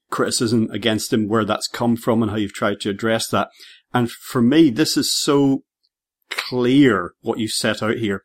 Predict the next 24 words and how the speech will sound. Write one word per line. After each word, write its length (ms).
This 260
now 200
needs 400
to 140
be 280
refuted. 680
It's 240
no 160
longer 420
good 260
enough. 300
Not 160
that 80
it 100
ever 140
was, 380
but 100
critics 400
cannot 480
just 240
say 340
wishy-washy 640
ideas, 500
woo-woo, 720